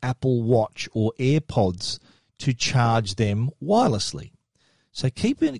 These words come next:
keep an eye out. The phone is out on Friday, September twenty, and what a lot of people will do, uh, they'll, people will buy the phone and do what they call a tear down. So they'll take the phone apart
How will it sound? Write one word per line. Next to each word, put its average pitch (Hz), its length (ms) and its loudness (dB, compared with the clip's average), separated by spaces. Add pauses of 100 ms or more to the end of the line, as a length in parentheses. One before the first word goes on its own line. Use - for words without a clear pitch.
keep 285 240 -2
an 226 100 0
eye 165 300 4
out. 95 160 -4
The 120 80 0
phone 185 320 2
is 165 140 2
out 123 220 0 (200)
on 113 160 -2
Friday, 113 560 2
September 139 400 0
twenty, 101 440 -4 (480)
and 123 140 -2
what 160 220 4
a - 20 2
lot 139 160 4
of 127 100 -2
people 117 280 -2
will 110 100 -2
do, 101 560 -2
uh, 104 260 -6
they'll, 104 440 0 (180)
people 135 260 0
will 104 140 0
buy 113 380 0
the 143 120 -6
phone 87 460 -6 (340)
and 110 200 0
do 135 180 4
what 131 140 -2
they 113 120 -2
call 131 360 0
a 92 60 -6
tear 147 460 -2
down. 92 440 -6
So 107 160 -4
they'll 104 160 -2
take - 320 -2
the 113 80 -2
phone 117 260 0
apart 98 540 -6